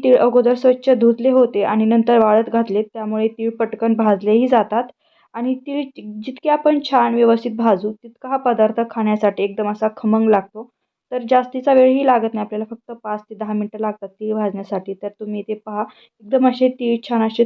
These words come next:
तडतड उडेपर्यंत इथे मी भाजून घेतले आहेत. आणि तीळसुद्धा छान व्यवस्थित भाजले गेलेले आहेत. तीळ भाजताना एकदम आपल्याला मंद आचेवर भाजायचे, म्हणजे ते व्यवस्थित भाजले जातात. आता तीळ, अ,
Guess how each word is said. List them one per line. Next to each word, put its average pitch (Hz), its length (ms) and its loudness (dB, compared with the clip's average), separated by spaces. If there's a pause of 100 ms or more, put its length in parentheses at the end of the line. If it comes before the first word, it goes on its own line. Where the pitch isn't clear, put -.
(100)
तडतड 226 360 -2
उडेपर्यंत 226 540 2
इथे 220 160 2
मी 269 220 2
भाजून 220 380 0
घेतले 226 300 2
आहेत. 214 220 4 (440)
आणि 254 140 -6 (100)
तीळसुद्धा 277 520 0
छान 240 260 0
व्यवस्थित 240 460 0
भाजले 226 380 2
गेलेले 220 320 4
आहेत. 226 120 0
तीळ 269 220 -8
भाजताना 254 400 0
एकदम 240 220 2
आपल्याला 233 300 2
मंद 233 280 6
आचेवर 226 300 2
भाजायचे, 208 380 -2
म्हणजे 220 320 0
ते 226 80 4
व्यवस्थित 220 440 2
भाजले 208 400 2
जातात. 208 320 0 (500)
आता 254 220 -4
तीळ, 269 280 0
अ, 233 140 0